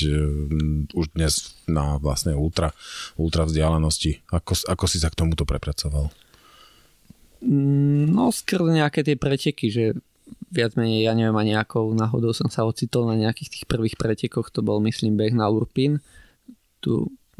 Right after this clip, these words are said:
Speaker 2: organizovaný Active Planet vtedy. A malo to desať kilometrov, hej, bol som úplne mŕtvý v cieli. A potom som zistil, že v tomto sa preteká, hej, že sú aj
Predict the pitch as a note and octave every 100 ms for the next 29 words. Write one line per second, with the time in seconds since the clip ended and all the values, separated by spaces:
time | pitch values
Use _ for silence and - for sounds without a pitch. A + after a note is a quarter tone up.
0 | B2+ - - D#3 A#2+ A2+ A2+ A2+ A2 A2
1 | A2 A2 A2+ A2+ - A#2+ A2 A2 A2 B2
2 | - - C3+ C#3 C#3+ _ _ - _ _
3 | _ _ - G#2+ A2 A2 D#3 D4+ - -
4 | G#3+ C3 A#2 A2 A2+ G2+ G#2 A#2+ - B2+
5 | A#2+ A#2 A#2 A#2+ A2 A2 G#2+ G#2+ A2 A2
6 | - A2 G#2+ A#2 G#2+ G#2+ A2+ - B2+ -
7 | C#3+ C3 B2+ B2+ A#2+ - - - _ _
8 | - A2+ A2 A2+ - B2 A2 A2+ A2+ A2
9 | G#2+ - A#2+ A2 A2 - A2 B2 - -
10 | C3+ A2 B2+ - C#3+ C3+ B2 A2 A2+ G2+
11 | A2+ G2+ - -